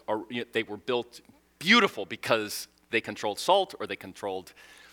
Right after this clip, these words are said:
the rivers that salt would go through. I mean, it, it was huge. We don't think about that, but that would be the primary way that people think of it. And now most,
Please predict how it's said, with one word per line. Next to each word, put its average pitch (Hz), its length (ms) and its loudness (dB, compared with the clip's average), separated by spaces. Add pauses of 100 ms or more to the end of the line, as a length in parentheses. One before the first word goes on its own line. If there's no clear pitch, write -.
(180)
the 95 100 -12
rivers 156 640 4
that 104 160 -6
salt 113 360 2
would 95 140 -12
go 117 200 2
through. 123 280 -4
I 113 80 -2
mean, 120 180 -4
it, 123 320 0
it 135 120 2
was 120 320 -2
huge. 151 360 -4
We 151 280 2
don't 208 200 4
think 185 200 0
about 151 300 4
that, 135 260 4 (640)
but 117 220 4
that 127 340 10
would 123 180 -4
be 117 160 -2
the 107 120 -4
primary 113 720 0 (200)
way 101 300 0
that 95 160 -10
people 101 260 -10
think 175 220 -2
of 120 60 -2
it. 110 40 -4
And 123 100 -2
now 170 80 4
most, 220 240 2